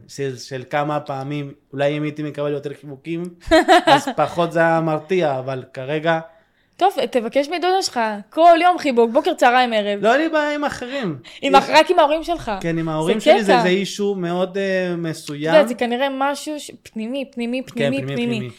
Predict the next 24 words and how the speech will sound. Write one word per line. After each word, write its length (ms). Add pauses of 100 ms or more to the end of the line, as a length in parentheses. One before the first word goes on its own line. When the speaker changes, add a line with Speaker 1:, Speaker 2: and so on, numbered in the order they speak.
(120)
Speaker 2:
שזה 340
Speaker 1:
אני 80
אגיד 160
לך 180
אפילו 380
עוד, 260
עם 180
אמא 200
שלי, 380 (960)
אה, 440
שיש 280
משהו 280
פה 160
שכנראה 460
צריכים 320
לטפל 440
עדיין, 500 (200)
Speaker 2:
מהמם. 320 (360)
Speaker 1:
שהיא 180
מחבקת 560
אותי, 220
בא 140
לי 100
להקיא. 340